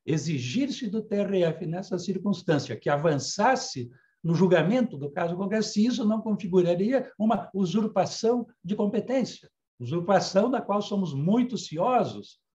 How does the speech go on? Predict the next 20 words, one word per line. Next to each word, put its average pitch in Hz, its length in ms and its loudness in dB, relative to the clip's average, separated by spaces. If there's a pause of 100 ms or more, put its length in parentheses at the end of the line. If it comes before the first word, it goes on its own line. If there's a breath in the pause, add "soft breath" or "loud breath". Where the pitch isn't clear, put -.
né? 226 320 -6 (220)
Cada 151 160 -8
vez 190 160 -2
que 175 120 -4
julgamos 170 520 0
uma 185 140 -2
reclamação 180 840 -4
em 120 80 -6
que 120 80 -14
se - 100 -8
alega 160 580 -2 (380 soft breath)
usurpação 131 480 -2
de 120 80 -6
competência. 139 680 -2 (2000)
Então, 165 180 4
há 240 240 8
esse, 254 280 -2
esse 190 400 -4
fator 233 480 0
também, 117 480 -6